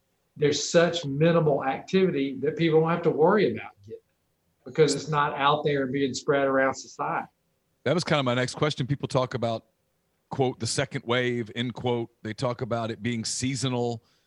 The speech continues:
Speaker 2: Like the flu is, you know, we think of the flu, influenza as seasonal. It comes back and there are different variations, or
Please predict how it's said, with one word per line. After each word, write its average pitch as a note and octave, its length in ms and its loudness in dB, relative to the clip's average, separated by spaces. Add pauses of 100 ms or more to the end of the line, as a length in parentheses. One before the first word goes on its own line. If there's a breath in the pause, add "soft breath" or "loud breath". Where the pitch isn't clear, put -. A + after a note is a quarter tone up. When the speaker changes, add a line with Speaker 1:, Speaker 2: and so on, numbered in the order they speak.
(400)
Speaker 2:
Like A2 220 -4
the B2 80 0
flu B2+ 440 0
is, A2+ 300 -4
you A#2+ 80 -8
know, A2 60 -4
we A2 100 -4
think A2+ 220 -4
of G#2 160 -4
the G2+ 100 -2
flu, A2+ 420 -4
influenza A2 640 -2
as G#2 200 -6
seasonal. G#2+ 580 -4
It F#2+ 80 -12
comes G#2 240 -8
back G#2 400 -8
and G#2 100 -6
there G2 80 -4
are F2 40 -10
different G#2 320 -6
variations, G2+ 800 -6
or F2+ 200 -8